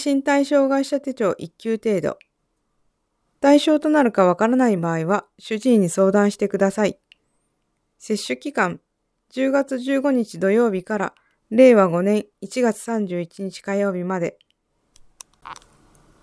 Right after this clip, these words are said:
接種開始時期は、医療機関によって異なる場合があります。接種回数一回。自己負担額千八百円。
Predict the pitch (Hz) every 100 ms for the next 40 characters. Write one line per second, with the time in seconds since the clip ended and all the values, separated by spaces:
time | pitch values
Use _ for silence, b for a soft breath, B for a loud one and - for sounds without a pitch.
0 | _ _ - 214 208 262 262 285 285 285
1 | 285 294 214 214 - _ _ _ _ _
2 | _ 208 233 277 277 - 254 214 185 175
3 | - 170 185 220 262 233 175 170 180 190
4 | 190 185 185 190 - - _ _ _ _
5 | _ _ _ _ - 220 208 277 277 285
6 | 226 - 180 175 - - 180 _ - 190
7 | 180 _ _ _ _ _ _ - 196 -
8 | 262 - 294 269 202 - - - - 247
9 | 240 254 - 240 226 180